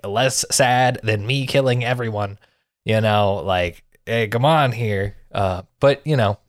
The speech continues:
it was, it was a touching thing where Patamon was like, "Look, we gotta talk about it,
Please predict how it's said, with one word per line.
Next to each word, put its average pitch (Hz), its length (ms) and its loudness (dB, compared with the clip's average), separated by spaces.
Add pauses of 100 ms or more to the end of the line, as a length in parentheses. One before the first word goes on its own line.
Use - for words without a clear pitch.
it 165 80 -4
was, 143 180 0
it 185 140 0
was 170 140 2
a 123 80 0
touching 123 540 -2
thing 123 380 0 (360)
where 117 140 2
Patamon 117 520 2
was 110 120 0
like, 104 400 0 (300)
"Look, 85 240 -4
we 117 160 0
gotta 98 180 2
talk 82 240 -4
about 82 220 -8
it, 78 100 -14